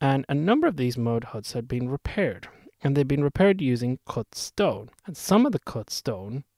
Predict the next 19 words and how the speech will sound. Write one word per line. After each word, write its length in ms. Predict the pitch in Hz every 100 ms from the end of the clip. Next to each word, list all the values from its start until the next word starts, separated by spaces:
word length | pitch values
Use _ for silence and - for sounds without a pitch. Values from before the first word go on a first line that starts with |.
| _ -
actually 300 | 123 - 135 127
bore 380 | 113 95 87 - _ _ -
inscriptions. 800 | 117 - 151 - 117 - - - _ _ _ _ 143
Now, 200 | 139 135 -
Jacobson 420 | - 180 147 135 123
listens 320 | 131 117 -
to 80 | 110
this, 200 | 104 -
but 120 | 123
he's 140 | 127 _
pretty 220 | 156 123
skeptical. 440 | - 120 107 - 92
Appar-, 360 | - 156 156
apparently 320 | 135 175 190 139
these 260 | 131 123
claims 540 | - - 123 120 113 107
were 200 | 101 104
reasonably 360 | - 208 175 139
common, 560 | - - 139 117 101